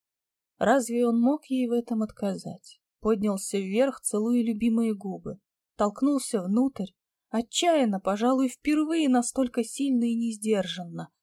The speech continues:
а ей нравилось. Он мог это с уверенностью утверждать. Кончили одновременно, задыхаясь и хрипя, а потом лежали тихонько, глядя друг на друга. И отчего-то Лене становилось все тревожнее.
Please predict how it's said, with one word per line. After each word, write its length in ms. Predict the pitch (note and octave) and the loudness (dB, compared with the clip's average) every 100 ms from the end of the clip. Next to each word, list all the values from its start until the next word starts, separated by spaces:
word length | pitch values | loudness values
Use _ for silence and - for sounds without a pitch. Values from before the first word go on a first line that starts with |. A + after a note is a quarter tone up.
| _ _ | _ _
а 120 | - F3 | -12 -4
ей 220 | G#3 B3+ | 0 0
нравилось. 760 | F#3 F3 F3+ F3+ F3+ - - _ _ _ _ _ _ _ | 0 -2 -4 -10 -16 -20 -20 _ _ _ _ _ _ _
Он 180 | A3+ B3 | 4 6
мог 240 | D4 C#4+ | 6 4
это 180 | C4 B3+ | 2 0
с 100 | - | 0
уверенностью 640 | B3 C#4+ C#4 C4+ - C4+ | -2 0 0 0 -2 -6
утверждать. 580 | B3 B3+ B3 G#3 G3+ E3+ _ _ _ _ _ _ | -2 -2 -2 -6 -8 -10 _ _ _ _ _ _
Кончили 460 | _ A#3 A3+ - G#3+ | _ 2 2 0 0
одновременно, 800 | G3+ F#3+ G#3+ G#3+ C4+ A#3+ G3 F#3+ | 0 2 0 2 2 2 0 -4
задыхаясь 680 | F#3+ G3+ G#3+ C4 C4+ A#3 - | -2 0 -2 0 0 0 -4
и 60 | |
хрипя, 480 | - G#3 G#3+ E3 E3 - _ _ _ - | -6 -8 -6 -8 -8 -12 _ _ _ -8
а 100 | D3+ | -4
потом 280 | G3+ E4+ | -2 0
лежали 440 | D#4 C4+ D4 E4 A3+ | 2 2 2 2 0
тихонько, 720 | A3 G#3+ - D4+ C#4 - G#3 _ _ _ | -4 -10 -10 -10 -10 -14 -18 _ _ _
глядя 360 | F#3 F#3+ A3+ G#3+ | -6 -2 -2 -2
друг 300 | G3 G3+ - | -4 -8 -10
на 140 | F3 | -12
друга. 340 | G3 E3+ - - _ _ _ _ _ _ | -10 -12 -14 -20 _ _ _ _ _ _
И 60 | - | -2
отчего-то 560 | A#3+ - D4+ E4 E4+ C4 | 0 0 -2 -2 0 0
Лене 360 | C#4 F4 B3 | 0 0 -2
становилось 580 | - B3 A#3+ C4+ C4+ A#3+ | -2 -2 -2 0 -2 -4
все 220 | - A#3+ | -6 -4
тревожнее. 720 | A#3+ A#3 A#3 A3+ F#3 D3+ D#3+ | -2 -2 -2 -4 -6 -12 -16